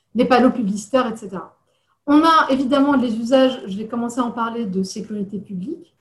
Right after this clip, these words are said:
pour délivrer des documents d'identité, l'ensemble des contrôles aux frontières, on voit avec Paraf, par exemple, dans les aéroports parisiens, euh, le contrôle des frontières, euh, les aides, euh, à la recherche, euh,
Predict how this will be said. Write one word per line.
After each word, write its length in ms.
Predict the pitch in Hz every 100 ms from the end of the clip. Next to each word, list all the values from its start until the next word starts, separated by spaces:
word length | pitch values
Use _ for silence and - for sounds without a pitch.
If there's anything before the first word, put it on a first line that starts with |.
| _
pour 240 | 208 185 190
délivrer 460 | 190 190 185 202
des 100 | 185
documents 360 | 180 185 196 185
d'identité, 680 | 180 180 175 190 226 240 226
l'ensemble 360 | 196 196 202
des 100 | 190
contrôles 380 | 190 185 - 190
aux 100 | 180
frontières, 320 | 202 190 233
on 60 | 190
voit 160 | 180 175
avec 240 | 175 -
Paraf, 400 | 196 196 254 254
par 140 | 196 190
exemple, 340 | 185 226 226
dans 100 | 190
les 180 | 180 185
aéroports 400 | 175 180 196 -
parisiens, 480 | 185 190 185 240 - _ _ _ _ _ -
euh, 300 | 214 208 202
le 100 | 208
contrôle 360 | 233 220 - 202
des 80 | 190
frontières, 720 | 208 196 233 233 254 262 269 214
euh, 400 | 202 196 196 190 - _ -
les 240 | 202 190
aides, 280 | 240 233 190
euh, 420 | 202 - 214 208
à 80 | 208
la 120 | 196 196
recherche, 580 | 208 - 226 220 - 202
euh, 640 | 185 180 180 180 185 202